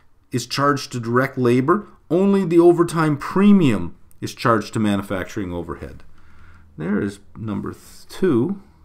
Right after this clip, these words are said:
Let's look at the final one, number three. Number three says, "Greg's company provides an attractive package of benefits for its employees. This package includes a retirement program and a health insurance program. Explain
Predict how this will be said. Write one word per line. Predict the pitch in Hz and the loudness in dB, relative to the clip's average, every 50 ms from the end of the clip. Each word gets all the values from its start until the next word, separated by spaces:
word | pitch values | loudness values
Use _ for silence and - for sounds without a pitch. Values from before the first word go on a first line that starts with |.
| - - - - 143 | -20 -20 -20 -20 -16
Let's | 135 131 - - - | -16 -16 -14 -12 -10
look | 139 135 - | -10 -10 -10
at | 127 - | -10 -10
the | 117 | -10
final | 113 - - 123 123 127 123 120 104 95 | -12 -12 -10 -8 -6 -6 -4 -4 -6 -6
one, | 95 87 87 90 90 87 | -6 -8 -8 -8 -6 -6
number | 101 110 120 110 110 | -6 -6 -6 -6 -8
three. | 104 - - - 117 113 107 90 82 73 - - - - - - - - - - - - - - - - - - - | -10 -10 -10 -6 -4 -2 -2 -2 -4 -8 -12 -18 -20 -20 -20 -20 -20 -20 -20 -20 -20 -20 -20 -20 -20 -20 -20 -10 -4
Number | 131 175 202 202 202 | -2 0 2 4 2
three | 185 196 - 175 175 175 165 | 2 2 2 4 4 4 2
says, | 170 - 175 165 156 127 113 | 0 0 0 2 2 0 0
"Greg's | 113 135 156 175 175 170 - | 0 2 2 2 2 0 -2
company | - 165 156 156 156 156 | -2 -2 -2 0 -2 -4
provides | 143 - 139 120 120 120 139 147 139 123 | -2 -2 -4 -4 -2 -2 -2 -4 -4 -2
an | 131 110 | -2 -4
attractive | 101 98 - - - - 147 147 180 175 - 180 160 - | -4 -4 -8 -10 -8 -6 -6 -6 -6 -2 -2 -2 -2 -2
package | - 156 151 151 - 160 127 127 | -6 -8 -8 -6 -4 -4 -2 -2
of | 123 120 | -2 0
benefits | 123 127 135 127 127 135 127 - | 0 -2 -2 -2 -2 -6 -6 -6
for | - 131 127 | -4 -4 -4
its | 113 - 131 | -2 -2 -4
employees. | 117 110 - - 113 107 98 95 85 - - - - - - - - - - - - - - - - - - - | -4 -4 -4 -2 -2 -2 -2 -2 -4 -8 -12 -18 -20 -20 -20 -20 -20 -20 -20 -20 -20 -20 -20 -20 -20 -20 -10 -8
This | - 117 | -8 -6
package | - - 127 131 131 - 139 127 | -2 0 0 0 0 0 -2 -2
includes | 131 123 117 131 135 120 117 | -2 -2 0 0 0 0 0
a | 104 | 0
retirement | 95 101 98 - - - 165 208 226 220 220 202 - | 0 -2 -4 -4 -2 -2 0 0 0 0 0 -2 -2
program | - 165 160 156 143 151 147 147 151 160 170 190 - - - | 0 0 2 2 2 0 0 -2 -2 -4 -6 -10 -12 -10 -6
and | 127 135 | -4 -2
a | 131 127 | -2 -2
health | 120 - - - 156 180 175 175 - | -4 -6 -8 -4 -4 -4 -4 -4 -4
insurance | 160 147 135 - - - 196 196 170 127 - | -2 -2 -2 -4 -4 -2 -2 -2 -2 -2 -6
program. | - - 113 95 82 73 87 73 - - - - - - - - - - - - - - | -6 -6 -6 -4 -4 -6 -10 -14 -16 -18 -20 -20 -20 -20 -20 -20 -20 -20 -20 -20 -20 -12
Explain | - 127 113 - - - 143 139 123 117 110 104 | -10 -10 -10 -10 -6 -4 -2 0 0 0 -2 -2